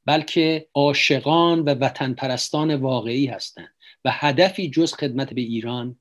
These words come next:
ندارن و بسیاری از اونها در، چه به صورت صحبت‌های عادی، چه به صورت مطالبی که نوشته شده، تایید کردن، تأکید کردن که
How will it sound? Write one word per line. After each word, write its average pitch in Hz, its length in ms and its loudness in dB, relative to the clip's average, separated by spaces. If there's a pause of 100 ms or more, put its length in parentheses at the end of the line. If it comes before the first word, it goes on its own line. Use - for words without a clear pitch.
(160)
ندارن 117 540 -8 (200)
و 131 80 -2
بسیاری 202 600 4
از 170 180 4
اونها 170 380 2
در، 156 360 0 (420)
چه - 300 0 (320)
به 139 60 -2
صورت 143 560 0 (100)
صحبت‌های 143 540 0
عادی، 139 580 2
چه 147 140 -2
به 139 120 -2
صورت 143 520 0 (260)
مطالبی 139 460 2
که 139 120 2
نوشته 123 400 -2
شده، 143 560 0 (140)
تایید 185 520 4
کردن، 110 580 -4 (140)
تأکید 151 580 0
کردن 135 420 0
که 127 360 -2